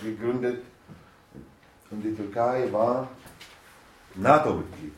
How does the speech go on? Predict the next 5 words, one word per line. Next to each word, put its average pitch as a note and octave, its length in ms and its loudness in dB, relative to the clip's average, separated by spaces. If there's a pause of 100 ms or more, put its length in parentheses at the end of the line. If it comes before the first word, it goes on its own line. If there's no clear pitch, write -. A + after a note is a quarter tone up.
(760)
Jetzt A#2 200 -10
kommt B2 220 -4 (920)
eine G#2 180 -10
andere B2+ 300 -2
Geschichte F#2+ 520 -8